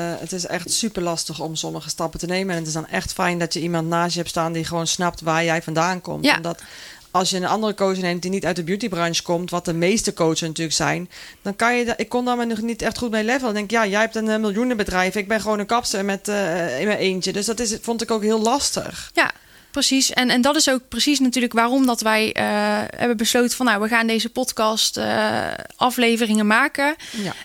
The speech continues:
Speaker 2: Ehm, ja, ik vanuit mijn, eh, ondernemerschaps- en marketing, eh, perspectief. Eh, jij vanuit, eh,
Speaker 1: De kapsalon
Speaker 2: de
Speaker 1: en de
Speaker 2: kapsalon en,
Speaker 1: werkvloer.
Speaker 2: en echt op de werkvloer. Ik bedoel, ik sta zelf ook nog wel op de werkvloer, maar jij hebt eigenlijk natuurlijk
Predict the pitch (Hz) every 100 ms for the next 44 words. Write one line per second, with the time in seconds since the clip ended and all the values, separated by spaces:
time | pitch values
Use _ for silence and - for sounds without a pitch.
0 | - 240 226 226 226 226 226 - - 247
1 | - - - 277 - 247 214 214 220 208
2 | 208 - 214 - 226 226 220 220 - 220
3 | - 226 247 269 - 254 247 - 226 220
4 | 220 233 233 - 233 240 240 233 - -
5 | - - - 214 208 208 208 214 - -
6 | _ - 240 254 226 214 208 214 - 214
7 | 208 208 202 190 - 185 185 254 262 165
8 | 262 247 247 - 233 226 226 226 - -
9 | 220 226 233 277 - 269 262 - 214 233
10 | - 226 220 220 - 247 226 220 220 208
11 | 214 220 - 233 226 208 220 233 226 -
12 | 220 214 214 220 - 233 226